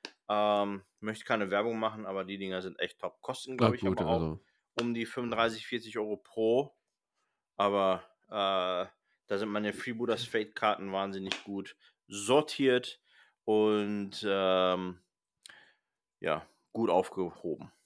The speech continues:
Speaker 2: Ja, man muss sagen, das ist auch die Premium-Variante, um seine
Speaker 1: Ja, das stimmt.
Speaker 2: Spielkarten und so, ähm, staub- und, äh, knickschützend irgendwie zu verstauen. Es gibt natürlich auch irgendwelche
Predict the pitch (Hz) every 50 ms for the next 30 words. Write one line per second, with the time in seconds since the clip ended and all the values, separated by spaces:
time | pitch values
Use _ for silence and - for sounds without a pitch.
0 | _ - 90 90 92 104 110 110 120 117 - - 117 120 120 110 107 107 117 117
1 | - 110 101 - 110 95 - - 107 101 101 107 104 104 95 95 90 92 90 87
2 | 98 92 90 92 95 95 - 107 92 95 92 87 85 92 87 87 92 90 92 92
3 | 90 92 90 90 90 90 87 87 - 110 127 139 135 - - 120 117 113 120 113
4 | - 113 107 107 107 101 98 95 87 - - 104 104 104 104 104 95 - - 92
5 | 95 95 95 95 92 90 - 117 - - - 120 117 131 147 151 - - - 107
6 | 107 107 98 - - - - 95 95 95 92 92 92 - _ _ - 127 135 135
7 | - - - _ _ _ _ _ _ - - - 127 - - - 120 113 107 -
8 | - 110 104 104 104 98 98 98 - - 92 - 95 90 - - 101 98 104 110
9 | 113 101 95 - - - 110 104 98 - 104 92 - 87 98 92 87 95 95 87
10 | - 90 87 87